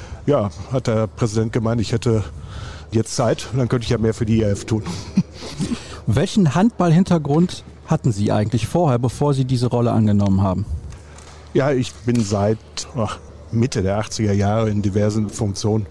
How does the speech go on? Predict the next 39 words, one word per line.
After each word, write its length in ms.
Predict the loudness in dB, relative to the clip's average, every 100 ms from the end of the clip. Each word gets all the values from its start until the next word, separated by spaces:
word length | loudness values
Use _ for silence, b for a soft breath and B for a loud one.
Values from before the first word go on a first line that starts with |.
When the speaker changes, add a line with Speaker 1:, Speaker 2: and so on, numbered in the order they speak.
| B B B B -2
Speaker 1:
tätig 320 | -2 -2 -2
gewesen. 460 | 0 2 2 0 -4 B B B B -2
Ich 220 | -2 0
war 120 | 0
mal 120 | 0
zehn 240 | 0 2 4
Jahre 520 | 2 2 2 2 0
Bundeslehrwart 680 | 0 0 2 2 2 0
des 100 | -2 0
Deutschen 300 | -2 0 -2
Handballbundes, 640 | -2 -2 -2 0 0 0
habe 120 | -4 0
die 120 | 0
Rahmentrainingskonzeption 1120 | 2 0 0 0 -2 0 -2 -2 -4 -2 0
damals 420 | 0 0 0 -2 -2
mit 440 | -2 -4 -10 -8
an 140 | -2 0
der 80 | 2
Basis 400 | 0 0 -2 -2
entwickelt, 540 | 0 0 2 0 -2 B B B B
so 180 | -2 0
wie 40 |
sie 100 | 2
heute 280 | 2 2 0
auch 280 | 0 0 0
weitergeführt 640 | -2 0 -2 -2 -2 -2
wird. 240 | 0 -2 -2 B B B B B B
Ich 180 | -8 0
war 160 | 0
mal 460 | 2 2 2 2 0 -4 -12
vier 200 | -2 2
Jahre 320 | 2 2 -2 -2
Co-Trainer 500 | -2 -4 0 -2 -2
von 200 | -2 -2
Otti 220 | -2 0 0
Bredemeier 540 | 2 2 0 0 0
mit 160 | 0 0
der 100 | 0
Männernationalmannschaft, 1080 | 0 0 0 -2 -2 0 -2 0 -2 -4